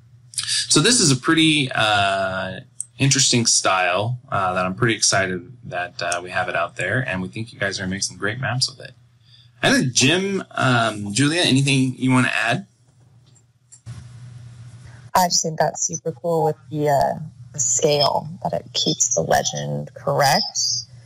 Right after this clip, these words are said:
Speaker 2: Um, I know that's something that, uh, cartographers that have been in the business for a long time are gonna be really excited about, uh, that it's actually visually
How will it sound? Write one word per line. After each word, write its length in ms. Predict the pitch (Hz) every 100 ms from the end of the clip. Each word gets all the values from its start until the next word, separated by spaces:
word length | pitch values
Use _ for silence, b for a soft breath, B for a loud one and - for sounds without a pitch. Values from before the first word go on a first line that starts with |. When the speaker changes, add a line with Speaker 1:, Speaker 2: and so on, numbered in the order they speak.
| B B B -
Speaker 2:
Um, 140 | 139
I 40 |
know 200 | 147 147 143
that's 240 | - -
something 380 | 156 - 151 -
that, 320 | 139 - - -
uh, 380 | - - - - - B B B B B B B B - -
cartographers 920 | - 165 - 160 156 - 160 156 151 -
that 140 | 160
have 320 | 170 156 160 147 - - -
been 100 | 165
in 140 | 160
the 60 | 160
business 340 | 175 175 170
for 120 | 175
a 80 | 165
long 220 | 160 160
time 320 | 151 160 156
are 120 | 156 151
gonna 180 | 151
be 80 | 151
really 220 | 156 147
excited 420 | 147 - 151 160 175
about, 380 | 185 185 202 - B B B B -
uh, 100 | - - - - - -
that 160 | 139 139
it's 160 | -
actually 300 | 135 - 147 139
visually 680 | 147 135 139 143 135 127